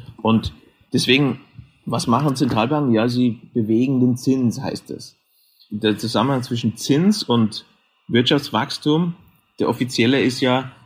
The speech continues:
niedrigere Zins, höheres Wachstum, höhere Zins, niedriges Wachstum. Also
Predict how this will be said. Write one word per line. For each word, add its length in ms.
niedrigere 540
Zins, 460
höheres 340
Wachstum, 480
höhere 300
Zins, 280
niedriges 380
Wachstum. 360
Also 260